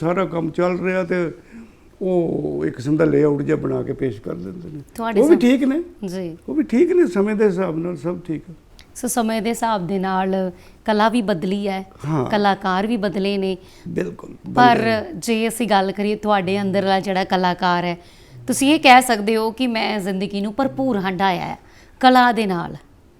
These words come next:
Speaker 1: ਹਾਂਜੀ, ਬਿਲਕੁਲ, ਬਿਲਕੁਲ।
Speaker 2: ਠੀਕ ਹੈ।
Speaker 1: ਮੈਨੂੰ ਜ਼ਿੰਦਗੀ 'ਚ ਕੋਈ ਪਛਤਾਵਾ ਨਹੀਂ ਆਪਣੇ ਵੀ ਮੈਨੂੰ ਇਹ ਨਹੀਂ ਆਹ ਕਰਨਾ ਚਾਹੀਦਾ ਸੀ।
Speaker 2: ਹੂੰ।
Speaker 1: ਜੋ ਵੀ ਮੈਨੂੰ ਮੇਰੇ ਮਨ ਦੇ ਵਿੱਚ ਸੀ, ਮੈਨੂੰ ਕੁਦਰਤ ਨੇ ਪੂਰਾ ਮੌਕਾ ਦਿੱਤਾ।
Speaker 2: ਹੂੰ।
Speaker 1: ਔਰ ਮੈਂ ਉਸ ਮੌਕੇ ਦਾ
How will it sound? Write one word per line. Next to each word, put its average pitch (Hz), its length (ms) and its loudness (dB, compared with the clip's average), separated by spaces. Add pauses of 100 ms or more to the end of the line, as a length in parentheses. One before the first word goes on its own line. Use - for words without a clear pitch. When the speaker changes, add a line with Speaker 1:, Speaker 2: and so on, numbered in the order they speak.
(240)
Speaker 1:
ਹਾਂਜੀ, 160 300 4
ਬਿਲਕੁਲ, 156 380 4
ਬਿਲਕੁਲ। 127 300 -6
Speaker 2:
ਠੀਕ - 420 -16
ਹੈ। 143 40 -2
Speaker 1:
ਮੈਨੂੰ 160 260 4
ਜ਼ਿੰਦਗੀ 147 320 2
'ਚ 151 60 0
ਕੋਈ 160 160 0
ਪਛਤਾਵਾ 143 560 -2
ਨਹੀਂ 165 140 2
ਆਪਣੇ 165 280 -2
ਵੀ 160 180 0
ਮੈਨੂੰ 147 320 0
ਇਹ 160 160 0
ਨਹੀਂ 165 180 4
ਆਹ 170 120 0
ਕਰਨਾ 151 320 -2
ਚਾਹੀਦਾ 151 300 -2
ਸੀ। 160 160 -2
Speaker 2:
ਹੂੰ। 208 440 -8 (480)
Speaker 1:
ਜੋ 156 340 4
ਵੀ 202 120 2
ਮੈਨੂੰ 170 460 8 (200)
ਮੇਰੇ 151 240 2
ਮਨ 147 280 0
ਦੇ 151 100 0
ਵਿੱਚ 151 220 0
ਸੀ, 143 220 -2
ਮੈਨੂੰ 147 240 2
ਕੁਦਰਤ 139 380 -2
ਨੇ 135 120 -2
ਪੂਰਾ 131 280 -4
ਮੌਕਾ 135 340 -6
ਦਿੱਤਾ। 151 360 -4 (320)
Speaker 2:
ਹੂੰ। 190 200 -10 (280)
Speaker 1:
ਔਰ 175 140 0
ਮੈਂ 151 300 4
ਉਸ 147 240 0
ਮੌਕੇ 143 420 -2
ਦਾ 139 240 -4